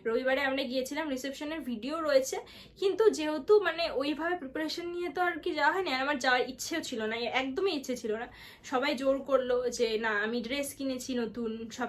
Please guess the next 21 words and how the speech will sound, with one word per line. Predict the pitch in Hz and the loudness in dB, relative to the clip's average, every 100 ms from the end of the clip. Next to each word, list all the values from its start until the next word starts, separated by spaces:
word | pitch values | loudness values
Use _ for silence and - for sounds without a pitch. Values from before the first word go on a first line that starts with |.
| 240 | -6
কিছু | 240 240 | -8 -6
জুয়েলারিস, | 208 233 226 220 226 226 - - - - - | 0 0 2 0 -2 -6 -12 -16 -20 -20 -2
একটা | 294 294 294 269 262 | -2 0 2 2 4
আশা | 269 - 294 262 | 4 4 2 4
নিয়ে | 262 254 262 | 0 -2 -4
সব | 277 - | -6 -6
কিছু | 262 277 | -8 -6
ইসে | 254 277 | -6 -4
করেছি। | 262 262 262 269 | -2 0 -2 -6
সেই | 302 330 | -6 -6
জন্য | 330 330 | -4 -4
ভাবলাম | 285 269 269 269 | -2 0 0 0
যে | 262 262 | -2 -2
ছোট | - 262 | -2 -2
আমার | - 240 240 | 0 0 0
ভাইও | 233 214 214 233 262 | -2 -2 0 2 2
ড্রেস | - 226 214 - | 2 -2 -2 -8
কিনেছিল, | 233 226 233 214 | -10 -8 -6 -6
সবাই | 214 247 277 415 | -2 2 2 2
ড্রেস | 339 311 302 | 0 -4 -6
নিয়েছিল, | 277 269 262 247 | -6 -4 -2 -2